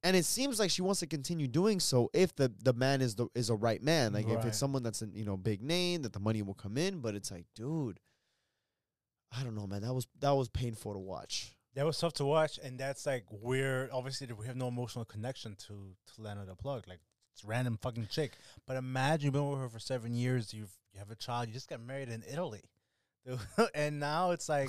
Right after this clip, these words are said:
Speaker 1: <laughs>
Speaker 2: you're just getting your fucking, see her pounded by another guy. That's tough, man.
Speaker 1: That's
Speaker 2: And
Speaker 1: hard, a, a hard pill to swallow,
Speaker 2: you
Speaker 1: dude.
Speaker 2: have to be, you have to be, um,
Speaker 1: Oh my God.
Speaker 2: a special type of man for that,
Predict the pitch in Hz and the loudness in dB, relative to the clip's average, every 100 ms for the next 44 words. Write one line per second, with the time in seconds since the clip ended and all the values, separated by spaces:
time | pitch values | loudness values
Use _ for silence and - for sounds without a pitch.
0 | - - - 123 127 - 143 139 131 120 | -2 -4 -10 -8 -4 -2 -2 -2 -2 -6
1 | - 131 117 107 - _ - 147 135 - | -6 -6 -6 -10 -12 _ -10 -4 -2 -2
2 | 127 127 143 143 123 117 117 120 110 101 | 0 0 -2 -4 -2 -4 -4 -6 -8 -10
3 | 113 - _ _ _ 160 - - 113 127 | -12 -14 _ _ _ -14 -12 -10 -12 -12
4 | - 85 123 123 - 120 123 120 117 - | -18 -8 -4 -2 -2 0 2 2 0 -2
5 | 113 113 113 107 120 95 104 - 104 90 | 0 2 2 2 0 0 -4 -6 -4 -4
6 | 87 127 156 135 - 160 151 147 - 139 | -6 -4 -4 -2 -2 2 4 2 -4 -12
7 | 120 127 123 123 107 _ _ _ _ _ | -8 -6 -4 -6 -8 _ _ _ _ _
8 | _ _ _ 117 113 113 - 113 120 120 | _ _ _ -12 -10 -8 -10 -8 -6 -4
9 | 110 104 98 98 92 - 123 117 98 - | -4 -4 -8 -10 -12 -16 -10 -8 -10 -14
10 | - - _ _ _ _ _ _ _ 110 | -20 -20 _ _ _ _ _ _ _ -14
11 | - 120 - 117 113 107 110 107 131 - | -10 -6 -6 -6 -6 -6 -4 -4 -6 -8
12 | 98 87 | -14 -14